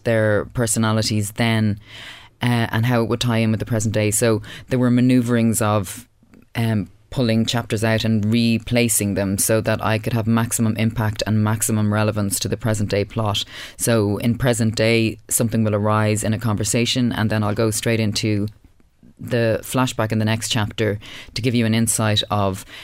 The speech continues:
A, is the person, you know, accurately reflect-, reflecting the story, or, you know, B, is there lying going on, and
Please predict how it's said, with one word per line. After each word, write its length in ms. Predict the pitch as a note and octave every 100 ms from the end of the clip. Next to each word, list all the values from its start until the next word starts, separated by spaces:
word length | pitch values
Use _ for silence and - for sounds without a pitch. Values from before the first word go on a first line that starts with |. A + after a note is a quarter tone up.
| - _
A, 260 | A#2+ B2 A2+
is 140 | A2+
the 80 | A2
person, 520 | A#2 A2+ G#2+ G#2 G#2 - - - _ - -
you 120 | B2
know, 140 | A2+ -
accurately 440 | B2 - B2+ A#2+
reflect-, 360 | A2+ A2 A2+ A2 -
reflecting 560 | - A#2 B2 C3+ - A#2
the 60 | G#2+
story, 540 | - A2+ A2+ G#2+ G#2+
or, 500 | - A#2 A#2 A2+ G#2 -
you 160 | B2
know, 220 | A#2 A2
B, 440 | G2+ B2+ A#2+ A#2 G#2+
is 140 | A2
there 260 | A#2 A2 G#2
lying 460 | A#2+ A#2 A#2 A#2
going 300 | A#2 A2 G#2+
on, 420 | A2 G#2+ G#2+ G#2+ G#2
and 420 | G#2+ G#2+ G#2+